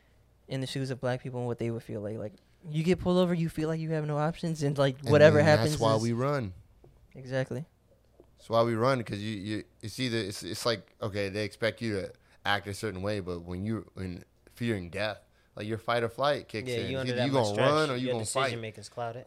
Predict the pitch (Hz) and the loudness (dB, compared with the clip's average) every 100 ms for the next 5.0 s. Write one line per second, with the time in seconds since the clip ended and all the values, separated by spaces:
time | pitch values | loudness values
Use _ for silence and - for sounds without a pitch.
0 | 95 95 101 98 90 - 101 98 98 98 | -6 -4 -2 -4 -6 -4 -2 -2 -4 -8
1 | 98 104 - 104 98 92 _ _ _ _ | -10 -10 -4 -4 -4 -8 _ _ _ _
2 | _ - 101 92 - 117 - 117 107 101 | _ -10 -10 -8 -2 -2 -2 -4 -2 -2
3 | 101 101 101 95 85 - 98 101 120 - | -4 -6 -4 -6 -8 -10 -10 -6 -6 0
4 | 120 110 104 113 101 95 98 113 104 87 | 0 0 -6 -4 -4 -2 0 0 0 -4